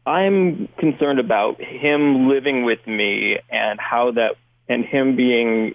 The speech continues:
in such debt. He's also been off the face of, um, o-, out of society for a month,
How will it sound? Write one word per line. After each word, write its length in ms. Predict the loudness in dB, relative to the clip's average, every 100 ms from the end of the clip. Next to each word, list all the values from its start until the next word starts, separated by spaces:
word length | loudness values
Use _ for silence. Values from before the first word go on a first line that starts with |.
| -4
in 600 | -2 0 -2 -4 -10 -16 _
such 160 | -4 -4 -2
debt. 220 | -2 0
He's 160 | 0 0
also 280 | 0 -2
been 160 | -2 0
off 220 | -2 -4
the 80 | -6
face 280 | -2 -2 -2 -4
of, 240 | -4 -6 -10 _ _ -20 _
um, 440 | -4 -2 -2 -6 -8 _ _
o-, 140 | -4 -4 -6
out 160 | -2 0
of 100 | -2
society 540 | -4 -2 0 0 0 -2
for 240 | 0 0
a 40 |
month, 300 | 2 0 -2